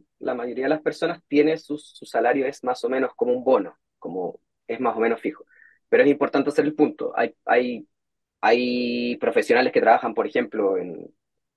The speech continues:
qué sé yo, en, en la banca, que sus bonos son muy volátiles. El bono que le dan a principio de año por el performance del año anterior, o personas que trabajan, por ejemplo, de nuevo, en startups y les dan stock options,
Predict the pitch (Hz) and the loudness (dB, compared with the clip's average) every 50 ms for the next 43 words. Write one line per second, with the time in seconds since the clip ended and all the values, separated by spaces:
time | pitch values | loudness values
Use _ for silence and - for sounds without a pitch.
0 | _ _ _ _ _ - - - 87 85 90 80 71 73 71 73 78 73 73 76 | _ _ _ _ _ -12 -10 -8 -4 -2 0 0 0 0 -2 -4 -4 -6 -4 -4
1 | 78 73 71 69 71 65 - - - _ _ _ _ _ _ - - 104 101 104 | -4 -4 -4 -6 -6 -8 -10 -14 -18 _ _ _ _ _ _ -2 2 4 6 6
2 | 113 135 147 143 - - 143 135 139 - - 110 107 - - 101 - - - 135 | 6 6 4 4 4 6 6 6 6 4 0 -6 -8 -8 -12 -16 -16 -4 2 4
3 | 151 156 147 147 151 - - - _ _ _ _ _ _ - - 131 120 117 127 | 6 6 6 4 0 -4 -10 -20 _ _ _ _ _ _ -8 -6 -6 -4 -2 -2
4 | 135 127 120 127 127 143 143 - 98 104 98 101 101 104 101 127 135 135 123 127 | -2 2 2 2 4 2 0 0 -6 -12 -14 -14 -14 -4 -2 0 0 0 -2 0
5 | 117 120 123 123 120 - 110 113 - - 123 120 120 117 117 127 131 120 113 120 | 0 0 0 0 -2 -6 -8 -10 -10 -10 -4 0 2 2 2 2 0 0 -2 -2
6 | 110 107 - 107 - - 120 123 123 117 117 113 113 117 117 110 104 - 104 120 | -4 -4 -10 -8 -6 -6 -4 -4 -4 -4 -4 -4 -4 -4 -4 -6 -6 -6 -2 0
7 | 123 123 - _ _ _ _ _ _ _ _ _ _ _ _ 107 110 107 104 101 | 0 -2 -2 _ _ _ _ _ _ _ _ _ _ _ _ 0 0 0 2 0
8 | - 101 - - 123 120 117 - - 113 113 113 113 - 131 117 - 120 110 104 | 0 -2 0 2 2 2 2 2 2 4 6 4 4 4 0 0 2 2 2 2
9 | - 123 107 104 120 117 113 120 127 117 107 101 98 - - _ - 123 123 - | 0 -4 -2 0 2 2 4 4 4 2 2 0 -2 -4 -4 _ 0 0 0 0
10 | - 120 117 - - 113 107 104 - 113 113 113 - - 113 - 120 117 - - | -2 -4 -4 -4 -8 -10 -8 -6 -4 -4 -6 -6 -6 -8 -2 0 0 0 0 -4
11 | - 131 131 139 - _ | -8 -10 -10 -10 -12 _